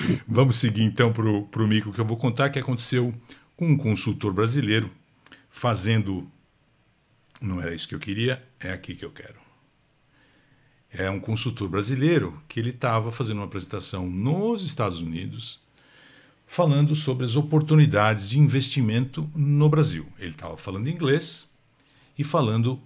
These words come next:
das oportunidades de investimento no Brasil. Ele disse que eram muitas, muito boas, vendendo o peixe como fazem consultores,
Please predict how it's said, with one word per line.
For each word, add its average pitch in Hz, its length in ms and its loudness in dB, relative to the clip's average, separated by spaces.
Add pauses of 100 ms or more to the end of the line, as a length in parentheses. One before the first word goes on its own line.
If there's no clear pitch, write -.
das 107 540 -2
oportunidades 123 760 0
de 110 80 -2
investimento 95 640 -4
no 110 80 -4
Brasil. 104 340 -6 (460)
Ele 90 140 -6
disse 82 160 -4
que 107 100 -4
eram 87 160 -4
muitas, 175 720 0 (460)
muito 95 240 -4
boas, 160 840 2 (200)
vendendo 190 640 2
o 165 120 -2
peixe 123 420 -2
como 147 220 -2
fazem 110 480 0 (200)
consultores, 117 800 -2